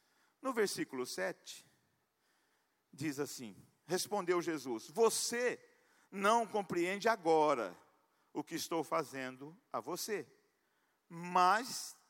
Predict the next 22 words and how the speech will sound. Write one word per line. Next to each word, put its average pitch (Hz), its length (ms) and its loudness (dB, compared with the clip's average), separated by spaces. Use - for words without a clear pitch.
tarde, 165 600 0
porém, 147 540 -2
entenderá." 127 640 -6
Ou 240 160 4
seja, 156 560 0
Jesus 180 380 2
está 170 200 0
fazendo 139 480 0
algo. 147 280 2
Aqui 196 360 2
é - 20 2
aquela 170 240 -2
situação 135 760 -6
em 131 40 -14
que 131 140 -16
Jesus 127 300 -10
está 123 140 -4
lavando 120 380 -2
os 113 140 -16
pés 110 240 -6
do 117 100 -10
discípulo. 147 460 -14